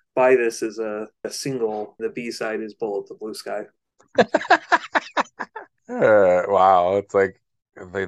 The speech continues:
Speaker 2: the, the most, uh, possibly the most upbeat song and the, and the most aggressive.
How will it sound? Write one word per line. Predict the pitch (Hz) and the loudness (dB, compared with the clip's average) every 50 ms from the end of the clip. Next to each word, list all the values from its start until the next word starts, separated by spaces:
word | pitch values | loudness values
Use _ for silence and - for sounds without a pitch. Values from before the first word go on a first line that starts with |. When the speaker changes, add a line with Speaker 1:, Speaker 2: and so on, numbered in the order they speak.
| 87 | -6
Speaker 2:
the, | 85 92 90 | -6 -6 -6
the | 90 87 92 | -4 -2 -2
most, | 95 95 92 - - - - | 0 0 -2 -4 -8 -18 -14
uh, | - 85 | -14 -6
possibly | - - 107 107 98 - 110 101 98 95 | -2 0 0 2 0 -2 -2 0 0 0
the | 87 | 0
most | 87 90 90 87 85 | 0 -2 -2 -2 -2
upbeat | 95 92 87 - 95 92 87 _ | -4 -6 -6 -6 -10 -10 -10 _
song | - 95 87 87 90 90 85 | -4 -2 -2 -2 -2 -2 -4
and | 85 85 85 82 | -6 -6 -6 -4
the, | 82 82 82 82 85 85 85 _ _ _ _ _ _ _ _ _ _ _ - - | -2 -2 0 0 -2 -4 -6 _ _ _ _ _ _ _ _ _ _ _ -20 -16
and | - 87 | -12 -8
the | 90 | -4
most | 87 87 90 87 - 85 | -2 -2 -2 -4 -6 -8
aggressive. | 78 82 82 85 95 92 - - 82 82 85 82 - - - - | -4 -2 -2 -2 -2 -4 -4 -4 -4 -4 -4 -6 -10 -18 -20 -20